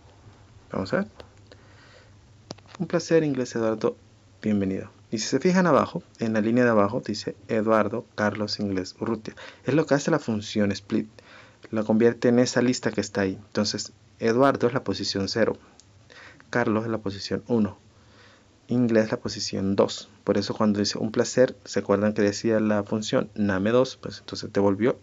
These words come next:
inglés porque está en la posición dos. Eh, Eduardo está en la posición cero y Urrutia está en la posición tres. Entonces, si un, ah, una lista tiene cuatro elementos,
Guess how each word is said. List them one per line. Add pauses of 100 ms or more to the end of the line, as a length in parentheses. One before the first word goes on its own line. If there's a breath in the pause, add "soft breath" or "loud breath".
inglés
porque
está
en
la
posición
dos. (840 loud breath)
Eh, (120)
Eduardo
está
en
la
posición
cero (200)
y (260)
Urrutia
está
en
la
posición (580)
tres.
Entonces,
si
un,
ah,
una
lista
tiene
cuatro
elementos,